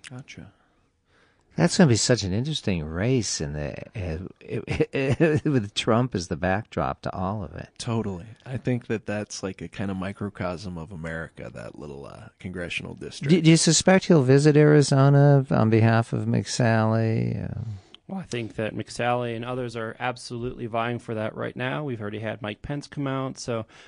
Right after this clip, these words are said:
Speaker 3: I think it's inevitable that we're going to see, uh, Mister Trump in Arizona. Whether he comes down below the Gila is another question entirely.
Speaker 1: I was just gonna say,
Speaker 2: Yeah.
Speaker 1: because I think that the big,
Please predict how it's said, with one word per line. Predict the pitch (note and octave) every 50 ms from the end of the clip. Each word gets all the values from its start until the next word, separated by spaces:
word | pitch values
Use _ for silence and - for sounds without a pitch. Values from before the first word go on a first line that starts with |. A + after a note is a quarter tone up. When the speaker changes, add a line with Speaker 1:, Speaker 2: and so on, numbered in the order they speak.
| _ _
Speaker 3:
I | - B2+
think | A2+ A#2+ A2
it's | A2+ G2+ - -
inevitable | A2 G#2+ A2 A#2 B2 A#2+ A#2+ A#2+ A2+ A#2 A#2 A2+ G#2+
that | A2+ - A#2+
we're | A#2 A#2 A#2 A#2
going | A2 A#2 A2+ A2+ A2+ A2+ A2
to | - - A#2+ A#2 A2+
see, | A2+ - - - A#2+ A2+ A2+ A#2 A#2 - _ - - - _ _ _ _
uh, | C3+ A2+ A2 G#2+ G#2+
Mister | A2+ A2 - -
Trump | A2 - - B2+ A#2+ A#2 A#2 - - - _
in | B2 A#2 A2+
Arizona. | A2 G#2+ A2 A2 - B2 A#2+ A#2 A#2 A#2 A#2+
Whether | B2 B2 B2 B2 B2 A2+
he | G2+ A#2+ A#2+ A#2 A2+ A2 - _ _ - - _ _ _ _ _
comes | - - C#3 B2+ A#2
down | - B2+ B2 B2 B2 B2 B2 A#2+
below | A#2 A#2+ A#2+ B2 B2+ B2 B2
the | A#2+ B2 A2+
Gila | - - D3+ D3+ C#3 B2+ A2+ A2+ A2
is | A2+ G#2+ G#2
another | G#2+ G#2+ A2 G#2+ G#2+ G#2
question | - A2+ A2 - - - A#2+ A2 G#2+
entirely. | A2 G#2 - - - - - - - - -
Speaker 1:
I | B2+ C3+
was | C#3+ D3+ D3
just | - G#3 G3 - -
gonna | G3+ F3 D3
say, | - - D#3 D3 C3+
Speaker 2:
Yeah. | F2
Speaker 1:
because | E2+ F2 - - B2+ A#2 G#2+ G#2 - - _ _ -
I | - C3+ C#3+
think | - - G#3+ C4 - -
that | G3 E3 -
the | -
big, | - C3+ C#3 C#3+ -